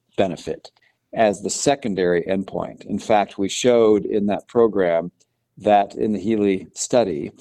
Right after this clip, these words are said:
we had a ninety percent or greater reduced risk of death with our C N M A U eight thirty milligram dose. A few months later, the Healy program revealed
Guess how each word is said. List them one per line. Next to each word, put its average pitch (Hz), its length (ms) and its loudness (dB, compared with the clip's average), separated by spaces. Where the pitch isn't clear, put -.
we 98 120 -4
had 110 180 2
a 104 40 0
ninety 110 380 0
percent 104 560 -8
or 95 100 -6
greater 98 440 2
reduced 92 420 -2
risk 90 220 -2
of 95 100 -6
death 151 320 2
with 101 200 -2
our 92 80 2
C - 180 -4
N 110 60 0
M 104 80 0
A 95 100 0
U 95 160 4
eight 92 160 0
thirty 92 300 -2
milligram 87 540 -4
dose. 85 520 -4
A - 80 -14
few 139 180 2
months 131 280 0
later, 127 560 0
the 107 80 -4
Healy 113 260 2
program 104 560 0
revealed 101 500 2